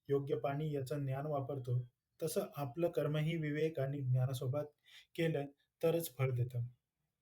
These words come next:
म्हणूनच ज्ञान हे सर्वश्रेष्ठ आहे. हे ज्ञान गुरूंकडून घ्यावं, विनम्रतेने प्रश्न विचारावेत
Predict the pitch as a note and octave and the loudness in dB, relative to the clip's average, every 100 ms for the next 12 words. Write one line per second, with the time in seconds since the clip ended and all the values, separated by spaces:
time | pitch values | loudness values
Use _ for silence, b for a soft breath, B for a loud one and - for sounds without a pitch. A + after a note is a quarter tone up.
0 | _ _ - D3+ F3+ F3+ D#3 - - D3+ | _ _ -4 0 0 0 -2 -4 -2 2
1 | E3 E3+ D#3+ D#3 C3+ D3 D3 C#3 - B2 | 2 2 0 0 -2 -2 0 -2 0 0
2 | A2+ A2 - - B B B B F#3 F#3+ | 0 -6 -14 -20 B B B B 0 2
3 | E3+ E3 E3 C#3 C3+ D#3+ D#3 C#3+ D3+ C3+ | 2 2 2 2 2 2 0 0 0 0
4 | B2+ C3 - _ - D3 D#3 D#3+ E3 E3 | 0 -2 -6 _ -6 -2 0 2 0 0
5 | D#3 D#3 C#3 - D3+ C#3 D3 C#3 C3+ C3 | -4 -2 -4 -2 -4 -4 -4 -2 0 -2